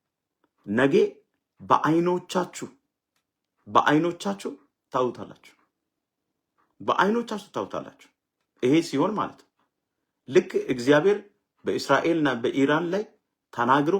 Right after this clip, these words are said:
እንደፈጸመ ይሄ በተግባር ሲሆን በአይኖቻችሁ ታውታላችሁ። ከባድ የፍንዳታ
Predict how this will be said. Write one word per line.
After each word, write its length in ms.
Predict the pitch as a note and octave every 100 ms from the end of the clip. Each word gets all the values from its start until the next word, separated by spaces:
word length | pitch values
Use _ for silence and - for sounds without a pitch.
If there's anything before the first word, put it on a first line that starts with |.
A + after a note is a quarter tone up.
| C#3
እንደፈጸመ 640 | B2 B2+ E3+ - G#3 A#3+ A#3 _ _ _ _ _ _
ይሄ 220 | D3+ D#3 F#3 B3 B3+ - -
በተግባር 680 | D3 - E3+ E3+ E3+ C#3 G#2+ -
ሲሆን 340 | - - F#3 B3+ - _ _ -
በአይኖቻችሁ 920 | E3 - F#3+ G#3 G#3 G3 - F#3+ - A3
ታውታላችሁ። 680 | C#3+ G2+ - - - - _ _ _ _
ከባድ 460 | - G#2 G2+ C#3 D#3 - _ _ _ _ _ _ _ _ _ _ _ _
የፍንዳታ 600 | F#2+ G2+ A#2 A2 A2+ A#2